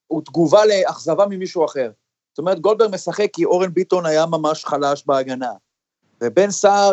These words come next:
כנראה לא משחק בגלל, לא יודע מה, תוקע את ההתקפה, אנא ערף מה. זאת אומרת, גם ההרכב של באר שבע הוא לא משהו שנבחר בזכות עצמו, אלא בזכות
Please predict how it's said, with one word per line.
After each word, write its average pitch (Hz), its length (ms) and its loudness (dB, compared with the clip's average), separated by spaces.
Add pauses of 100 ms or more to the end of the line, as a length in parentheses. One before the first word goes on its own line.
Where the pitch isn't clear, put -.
כנראה 180 360 -2
לא 190 100 0
משחק 180 240 -6 (120)
בגלל, 175 600 2
לא 165 160 0
יודע 156 260 0
מה, 110 240 -8 (120)
תוקע 170 380 2
את 170 100 -2
ההתקפה, 143 560 -2
אנא 107 120 -12
ערף 151 360 -6
מה. 156 140 -8 (480)
זאת - 100 -6
אומרת, 175 280 0
גם 220 160 2
ההרכב 220 320 2
של 220 140 0
באר 170 160 -2
שבע 202 240 -2
הוא 170 180 2
לא 190 120 -2
משהו 214 200 -10
שנבחר 170 500 0
בזכות 143 360 -4
עצמו, 262 380 2
אלא 220 100 6
בזכות 208 380 -4